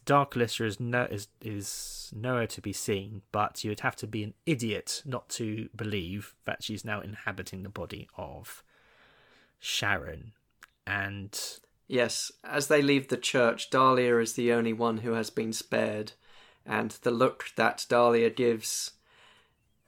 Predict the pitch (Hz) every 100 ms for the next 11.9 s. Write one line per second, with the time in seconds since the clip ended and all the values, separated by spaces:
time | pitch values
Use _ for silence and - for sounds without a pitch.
0 | _ - - 113 139 135 117 110 107 113
1 | 113 113 117 113 - 113 - 123 117 117
2 | 120 123 226 202 - 170 156 - - 156
3 | 143 135 127 120 117 120 117 _ _ _
4 | _ _ - 180 165 165 160 - 156 156
5 | 147 135 123 - 117 113 117 117 - 139
6 | 147 143 202 - 127 123 123 - _ 175
7 | - - 120 113 107 117 - _ _ _
8 | _ - - - _ _ _ - 151 151
9 | 147 147 - - _ _ _ _ _ -
10 | - - - 156 165 - 381 381 269 -
11 | - 170 175 170 151 147 139 127 127